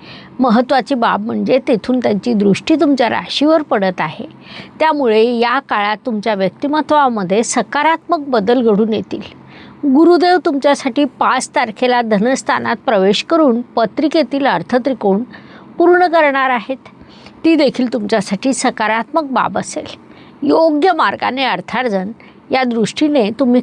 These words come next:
कार्यरत राहणार आहात. साहजिकच सर्व गोष्टींचा तुमच्या व्यक्तिमत्वावर अत्यंत सकारात्मक परिणाम घडून येईल. या काळाचा सदुपयोग करा. धन, कुटुंब, वाणी या दृष्टीने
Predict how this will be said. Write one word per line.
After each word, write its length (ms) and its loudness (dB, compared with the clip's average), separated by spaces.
कार्यरत 640 0
राहणार 400 -2
आहात. 280 -8
साहजिकच 600 0
सर्व 400 4
गोष्टींचा 640 -2
तुमच्या 380 0
व्यक्तिमत्वावर 880 0
अत्यंत 540 0
सकारात्मक 760 -2
परिणाम 420 -2
घडून 380 2
येईल. 300 2
या 200 2
काळाचा 520 -2
सदुपयोग 600 -2
करा. 220 -6
धन, 340 2
कुटुंब, 380 0
वाणी 360 2
या 140 0
दृष्टीने 640 -4